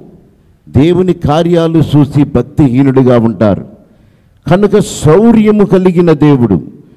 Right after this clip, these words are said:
ఆయన సైన్యములకు అధిపతి అయిన దేవుడు, పరాక్రమము కలిగిన దేవుడు, ఆయన మీ గుమ్మములలో ప్రవేశించున్నట్లుగా మీ ద్వారములను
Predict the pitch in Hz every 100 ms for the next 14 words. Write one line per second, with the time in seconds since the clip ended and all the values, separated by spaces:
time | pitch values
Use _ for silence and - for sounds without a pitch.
0 | _ _ _ _ - 131 196 196 170 127
1 | 127 147 147 - - - 147 202 226 214
2 | 208 202 196 190 156 156 214 214 214 208
3 | 196 190 185 160 156 135 107 82 - -
4 | - _ _ _ _ _ - 127 156 202
5 | 220 - 214 208 196 190 165 175 175 170
6 | 160 151 147 139 110 80 - - - _
7 | _ _ - 113 175 190 185 175 147 151
8 | 214 143 190 220 214 214 208 196 180 151
9 | 95 - - - _ _ _ _ _ _
10 | - 107 110 127 180 147 151 147 143 135
11 | 123 120 117 107 98 92 - - _ _
12 | _ _ _ 85 98 117 131 117 131 110
13 | 135 147 147 139 131 131 117 117 113